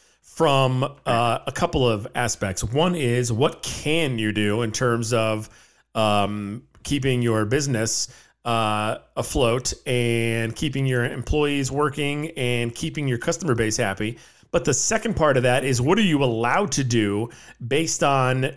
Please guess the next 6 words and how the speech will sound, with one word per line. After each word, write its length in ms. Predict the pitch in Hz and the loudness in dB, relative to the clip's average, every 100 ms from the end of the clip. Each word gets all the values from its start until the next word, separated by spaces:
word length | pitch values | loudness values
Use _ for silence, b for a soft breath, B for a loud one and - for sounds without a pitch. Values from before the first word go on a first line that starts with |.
| - | -6
your 400 | 139 131 131 117 | 0 2 2 2
state 640 | - - 175 135 101 - b b - | 0 -2 0 -2 -4 -8 b b -2
and 520 | 127 131 127 127 156 - | 2 4 2 2 -2 -4
essential 640 | 120 - 151 139 160 147 170 | -2 0 0 2 2 2 0
and 420 | 139 131 131 139 | 0 0 0 0
non-essential? 640 | 139 127 - 110 90 80 | 0 0 -2 -4 -6 -10